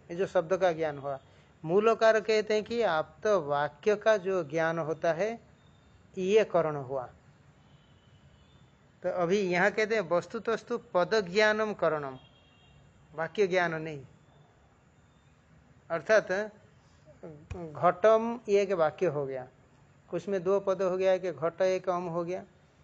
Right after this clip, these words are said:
मूलकार के अनुसार घटम, इसका जो ज्ञान हुआ, श्रोत्रग्राह्य हुआ, इसको शब्द कहेंगे, ये करण होगा। न्याय बुद्धिनिकार कह रहे हैं कि नहीं, नहीं,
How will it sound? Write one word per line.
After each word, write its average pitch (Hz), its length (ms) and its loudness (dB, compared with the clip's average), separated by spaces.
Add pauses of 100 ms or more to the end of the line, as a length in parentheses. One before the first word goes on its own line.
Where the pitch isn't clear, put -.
(200)
मूलकार 208 640 4
के 202 140 -2
अनुसार 196 760 2 (300)
घटम, 160 1040 0 (200)
इसका 220 440 -2
जो 202 240 2
ज्ञान 175 320 0
हुआ, 160 320 4
श्रोत्रग्राह्य 165 680 0
हुआ, 160 380 -2 (380)
इसको 214 460 -2
शब्द 170 480 -2
कहेंगे, 160 340 -4
ये 220 160 -4
करण 156 340 -2
होगा। 139 360 -8 (460)
न्याय 170 260 2
बुद्धिनिकार 202 540 2
कह 202 180 0
रहे 208 120 0
हैं 202 80 -4
कि 214 140 -4
नहीं, 208 180 0
नहीं, 202 160 -6